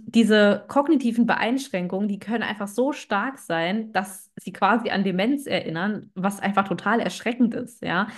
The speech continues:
Das heißt, wenn dir zum Beispiel irgendwie eine Freundin was erzählt und du ihr zuhörst und auf einmal merkst du, „Holy fuck,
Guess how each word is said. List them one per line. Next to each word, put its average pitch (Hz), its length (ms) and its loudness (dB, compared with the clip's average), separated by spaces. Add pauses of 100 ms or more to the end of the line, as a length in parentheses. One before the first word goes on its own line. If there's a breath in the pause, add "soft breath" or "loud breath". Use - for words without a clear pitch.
(240 loud breath)
Das 202 160 0
heißt, 277 240 4
wenn 233 100 4
dir 233 100 4
zum 202 140 -2
Beispiel 240 640 2
irgendwie 254 400 4
eine 202 120 -4
Freundin 262 480 2
was 208 180 -2
erzählt 240 640 -2 (1080)
und 214 420 2 (220)
du 214 100 0
ihr 185 240 2
zuhörst 262 500 2
und 202 60 -2
auf 208 120 -4
einmal 214 240 -2
merkst 208 420 -2
du, 214 320 -6 (1120)
„Holy 226 220 4
fuck, 165 380 -6